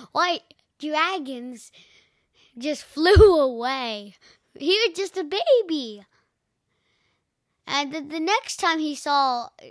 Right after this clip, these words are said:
dragons, the dragons chased him.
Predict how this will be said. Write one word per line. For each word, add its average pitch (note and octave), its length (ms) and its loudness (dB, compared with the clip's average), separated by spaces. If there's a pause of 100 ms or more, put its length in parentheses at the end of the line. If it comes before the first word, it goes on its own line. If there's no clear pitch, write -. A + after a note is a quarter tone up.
(140)
dragons, B3+ 560 -4 (220)
the E4 160 -4
dragons G#4+ 600 2
chased D#5+ 600 4 (320)
him. C4 320 -4